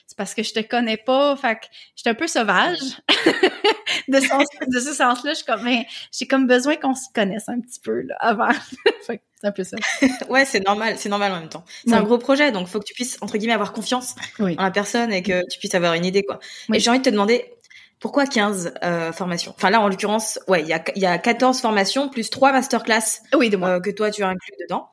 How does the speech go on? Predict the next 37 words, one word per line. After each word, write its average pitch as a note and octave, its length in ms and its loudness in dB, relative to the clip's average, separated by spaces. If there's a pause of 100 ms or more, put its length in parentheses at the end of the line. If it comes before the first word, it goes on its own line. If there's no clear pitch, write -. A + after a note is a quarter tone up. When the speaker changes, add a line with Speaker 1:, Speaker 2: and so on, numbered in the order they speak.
Speaker 1:
Mm-hmm. C4+ 240 4
Speaker 2:
Donc, C4+ 80 4
ça F#3 80 -4
fait F3 100 -4
beaucoup. F3 280 -6
Mais A3 180 -2 (220)
Speaker 1:
Euh, G3+ 120 -4
ouais. G#3 80 2
Speaker 2:
pourquoi C#4+ 220 0
ce F4 120 0
nombre-là ? B3+ 520 4
Pourquoi C#4 240 0
pas B3+ 120 4
plus, B3+ 420 0
tu - 100 -8
vois ? A#3 200 2 (320)
Je F#3+ 60 -10
sais G#3 100 -8
pas A3+ 100 0
si A#3+ 140 -6
t'avais G3+ 460 6
une, G3+ 180 -4
euh, F#3 240 -2
idée. G3+ 360 -6 (720)
Speaker 1:
C'est - 220 -14
une F#3 160 -6 (100)
excellente G#3+ 400 -6
question. A#3 360 -4 (120)
Je, A3+ 100 -6 (100)
cette A#3+ 240 0
année, C4 260 4
c'est - 80 -8
parce A#3+ 180 0
que - 80 -2
je A#3 140 0
me C4 60 4
suis, - 200 0